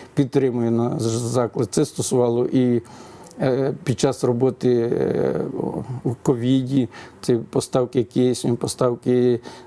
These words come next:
е, е, апаратів Ш В Л і рентгенапаратів. Це і продовжується з перших днів війни. Немає такого дня, щоб ми не, не спілкувалися чи з Олександром Володимировичем, чи з його представниками,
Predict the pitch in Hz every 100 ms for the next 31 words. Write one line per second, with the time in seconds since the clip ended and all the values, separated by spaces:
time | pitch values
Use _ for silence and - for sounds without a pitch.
0 | - 180 120 - - - - 117 - -
1 | 123 127 123 127 127 110 - 123 127 131
2 | 131 131 147 127 123 123 139 127 127 123
3 | 131 123 - 123 120 - 123 - - -
4 | 151 151 - 127 143 131 143 135 - 117
5 | - 131 - 120 131 131 127 127 123 113
6 | - - - - - - - 135 147 151
7 | 139 120 127 - 135 127 135 151 - 131
8 | 131 127 127 127 120 - 123 - 131 131
9 | 123 - - - 113 107 135 110 135 123
10 | 123 117 135 131 - 127 120 107 117 123
11 | 127 120 117 - 127 120 - 131 135 123